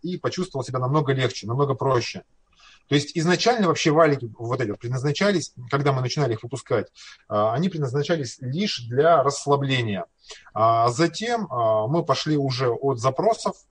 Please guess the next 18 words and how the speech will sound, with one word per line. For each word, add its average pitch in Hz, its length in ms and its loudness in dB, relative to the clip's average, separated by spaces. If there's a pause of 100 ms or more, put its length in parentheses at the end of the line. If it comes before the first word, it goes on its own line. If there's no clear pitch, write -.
а, 127 500 0
наших, 139 560 -4
а, 110 240 -4
покупателей, 135 840 -2 (100)
а, - 220 -14 (140)
то 113 60 -8
есть 107 160 -8
там 127 160 0
начали 117 300 -6
ими 113 140 -4
пользоваться 104 760 -4
как 110 160 -8
раз, 101 340 -4
э, - 40 -14 (720)
любители 120 400 -6
йоги, 160 440 0
любители 117 380 -8
фитнеса. 160 600 -4